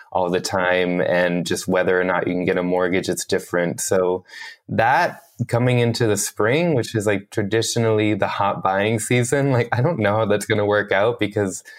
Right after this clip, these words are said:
the market's been, like, hot and crazy all year, and now it's coming into a time where it's supposed to be the peak. So we're gonna, like, stay, uh, right on top of that, the other thing that I'm excited to talk more about and cover more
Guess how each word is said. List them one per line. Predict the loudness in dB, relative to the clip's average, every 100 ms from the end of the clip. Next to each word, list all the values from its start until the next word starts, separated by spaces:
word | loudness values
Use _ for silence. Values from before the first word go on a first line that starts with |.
| -20 _
the | -2
market's | 2 0 0 -4 -2
been, | 0 2
like, | 0 0
hot | 0 0 0
and | -4 -2
crazy | -2 0 0 0 0 0
all | 0 2
year, | 0 2 2 2 2
and | 0
now | 2 0
it's | -2
coming | -2 0 0
into | -2 -2 -4
a |
time | -2 0 0 0
where | 0
it's | 0 -4 -10 -12 -20 -20 -6
supposed | -6 0 -2 0 -2
to |
be | 0 0
the | 0
peak. | 0 -2 -2 -6 -20 _ -20 -20 -8
So | 0 2 2 2
we're | 0 2
gonna, | 2
like, | 2 0
stay, | -4 -2 0
uh, | 0 -2 -2
right | 0 2
on | 2 -2
top | -2 -4 -4
of | -2
that, | 0 -2 -4 _ _ -4
the | 0
other | 2 2 -2
thing | 0 2 2 2
that | 2 0
I'm | 0 0
excited | 0 0 2 2 0
to | -2 -4
talk | -2 0 0 -2
more | 0 2
about | 2 2 2 2 2
and | 0 -4
cover | -4 -4 0 0
more | 0 0 0 0 -2 -6